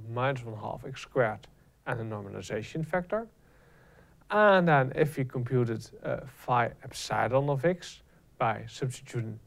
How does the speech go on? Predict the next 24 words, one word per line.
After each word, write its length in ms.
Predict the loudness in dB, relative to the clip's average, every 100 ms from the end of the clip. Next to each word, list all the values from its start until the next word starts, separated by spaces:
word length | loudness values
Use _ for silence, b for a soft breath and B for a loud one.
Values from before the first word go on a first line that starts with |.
| -8
x 160 | -2
over 240 | -2 -2 -6
epsilon 560 | -10 -2 -2 -2 -8 -12 _ _
and 100 | -8
then 80 | -6
one 160 | 0 2
over 200 | 2 -2
s-, 120 | -12 -6
epsilon 340 | -6 -4 -6
over 240 | -6 -8 -8
here, 340 | -4 -2 -4 B B B B B -8
we 60 |
got, 280 | -4 -4 -6 -6
uh, 180 | -4 -4
if 160 | -8 -10
we 60 |
took 240 | -6 -6 -6
epsilon 520 | -14 0 2 2 -4
to 100 | -6
zero, 400 | 2 2 2 -4 -14 -20 -20 -18
smaller 420 | -6 2 2 2
and 80 | -6
smaller 360 | -2 -2 -2
peaks 440 | -2 -2 -2 -6